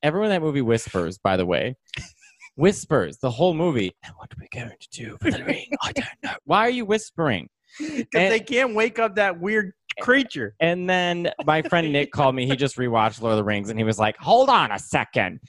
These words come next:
Speaker 1: You mean to tell me, look, I can get into fantasy. However, those were not elephants.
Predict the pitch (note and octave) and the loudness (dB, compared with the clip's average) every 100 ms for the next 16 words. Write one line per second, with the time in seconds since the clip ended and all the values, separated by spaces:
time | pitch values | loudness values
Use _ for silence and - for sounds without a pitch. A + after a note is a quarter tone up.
0 | _ _ A#2 F3 E4 F4+ E4+ C#4+ B3 - | _ _ -14 0 4 4 2 0 -2 0
1 | A3 A3+ F#3+ F3 C3 B2 _ _ _ - | 2 2 2 0 0 -2 _ _ _ -4
2 | G3 F3 - - _ - A3 C#4+ D4+ C4+ | 2 2 2 -20 _ 0 2 2 0 -2
3 | A#3+ G3+ F#3 D3+ D3+ D3 B2+ A2 - G#2+ | 0 2 0 0 -2 0 0 0 -2 -2
4 | D#2+ D2+ - G#3+ A#3 A3+ E3 D#3+ D#3+ _ | -2 -4 0 2 4 2 2 0 0 _
5 | C3+ A3 C4+ C#4+ B3+ C4 G#3 C3+ D3 C#3 | 0 4 4 4 2 2 2 2 2 2
6 | - A#2 G#2+ - | 0 -2 -2 -10